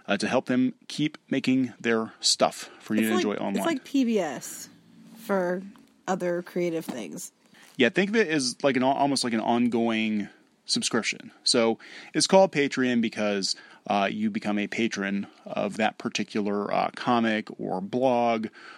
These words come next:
Speaker 1: or, uh, YouTube
Speaker 2: You can be a
Speaker 1: content
Speaker 2: patron
Speaker 1: creator.
Speaker 2: to the arts for very little money.
Speaker 1: There we go.
Speaker 2: Or
Speaker 1: There
Speaker 2: more money, I'm just saying.
Speaker 1: <laughs> So how does, uh, Patreon affect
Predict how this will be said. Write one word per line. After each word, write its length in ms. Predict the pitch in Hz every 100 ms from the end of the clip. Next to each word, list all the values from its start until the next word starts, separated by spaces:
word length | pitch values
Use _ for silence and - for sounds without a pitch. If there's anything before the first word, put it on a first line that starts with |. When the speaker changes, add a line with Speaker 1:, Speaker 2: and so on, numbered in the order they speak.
| - -
Speaker 1:
or, 280 | 101 95
uh, 240 | 90 92 90
YouTube 560 | - 123 - 113 110 101 - -
Speaker 2:
You 80 | 226
can 120 | 269
be 120 | 254
a 20 | 233
Speaker 1:
content 300 | 160 233 220
Speaker 2:
patron 160 | 226
Speaker 1:
creator. 40 | 220
Speaker 2:
to 80 |
the 120 | 208 170
arts 360 | 196 170 -
for 440 | - 180 170 165 110 _ - - _
very 220 | 202 220 208
little 160 | 190
money. 380 | 175 175 170 185 - -
Speaker 1:
There 220 | 156 170
we 160 | 156 120
go. 260 | 98 71 -
Speaker 2:
Or 140 | - 254
Speaker 1:
There 120 | 262
Speaker 2:
more 160 | 302 302
money, 360 | 269 262 269
I'm 200 | 240 240
just 220 | 240 269 -
saying. 760 | 311 349 330 311 294 302 311 269
Speaker 1:
<laughs> 40 | - 180 - - - - -
So 220 | - 165
how 360 | 156 190 214 240
does, 380 | 156 147 147 131
uh, 180 | 123
Patreon 640 | 123 170 170 160 160 156 151
affect 440 | 120 - 113 -